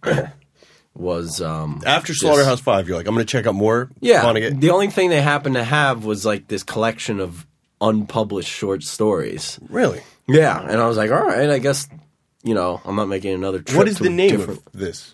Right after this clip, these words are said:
Speaker 2: collection?
Speaker 1: I don't even know. I, I don't remember.
Speaker 2: Okay, okay.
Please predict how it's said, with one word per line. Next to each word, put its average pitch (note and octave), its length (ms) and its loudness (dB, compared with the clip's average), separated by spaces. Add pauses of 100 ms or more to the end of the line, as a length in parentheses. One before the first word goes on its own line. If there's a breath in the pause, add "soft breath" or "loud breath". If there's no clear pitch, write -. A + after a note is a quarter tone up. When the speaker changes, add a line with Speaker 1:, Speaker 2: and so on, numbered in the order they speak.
(140)
Speaker 2:
collection? - 420 -8
Speaker 1:
I F#2+ 80 2
don't G2+ 140 -2
even E2 200 -6
know. D2 220 -8 (100)
I, F2+ 100 -10 (120)
I F2 140 -8
don't E2+ 180 -10
remember. B1 440 -14
Speaker 2:
Okay, F#2+ 220 -8
okay. - 160 -20